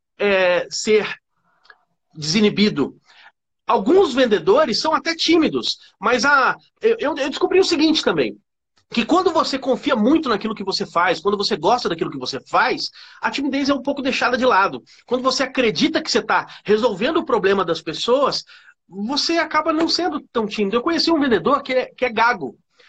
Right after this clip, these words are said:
E ele é muito gago. O cara gagueja, assim, desesperadamente. Na hora que ele apresenta o produto, a gagueira some. Por quê? Porque o cara ama o que faz.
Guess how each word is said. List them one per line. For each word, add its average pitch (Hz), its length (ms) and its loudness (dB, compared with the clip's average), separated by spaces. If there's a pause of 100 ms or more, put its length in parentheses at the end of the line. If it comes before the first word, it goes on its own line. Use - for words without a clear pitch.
(140)
E 262 100 -2
ele 269 260 2
é 226 80 0
muito 294 380 2
gago. 151 280 0
O 165 40 -10
cara 233 220 -2 (180)
gagueja, 240 420 -4
assim, 233 260 -2
desesperadamente. 226 1000 -2 (240)
Na 294 100 2
hora 359 100 2
que 359 60 -2
ele 339 80 0
apresenta 311 400 -2
o - 60 -10
produto, 285 400 -2
a 294 80 2
gagueira 277 320 0
some. 285 360 -2 (680)
Por 339 120 0
quê? 320 140 0
Porque 247 200 -4
o - 60 -2
cara 277 320 -2
ama 302 260 2
o 240 60 2
que - 120 -6
faz. 120 360 -4